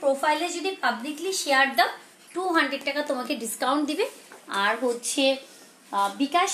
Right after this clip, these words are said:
যদি করো সেক্ষেত্রে তো তোমাকে একটু system maintain করে বিকাশটা করতে হবে, হ্যাঁ, ওদের একটা processing আছে তো, আহ, একটা condition আছে, so কন্ডিশনটা তোমাকে maintain করতে হবে। সেটা হচ্ছে per day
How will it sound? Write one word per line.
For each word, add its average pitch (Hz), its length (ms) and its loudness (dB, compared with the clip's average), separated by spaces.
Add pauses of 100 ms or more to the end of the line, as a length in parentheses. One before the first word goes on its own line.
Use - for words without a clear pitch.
(140)
যদি 381 180 0
করো 381 360 2
সেক্ষেত্রে 320 640 -2
তো 294 140 -2
তোমাকে 262 320 -10
একটু - 140 -14
system 269 500 -2 (160)
maintain 254 460 -4
করে 226 140 0 (140)
বিকাশটা 196 440 -6
করতে 165 240 -10
হবে, 170 240 -10
হ্যাঁ, 466 240 -8
ওদের 247 160 -2
একটা 294 140 -8 (100)
processing 277 520 -4
আছে 330 220 -2 (100)
তো, 466 100 2
আহ, - 800 -4
একটা 262 220 -8
condition 277 440 4 (100)
আছে, 381 140 -8 (580)
so 277 80 0
কন্ডিশনটা 285 760 0
তোমাকে 226 260 -4
maintain 226 580 -6
করতে - 220 -12
হবে। - 260 -12 (460)
সেটা 220 220 0
হচ্ছে 240 280 -4 (200)
per 226 180 6 (140)
day 311 120 -4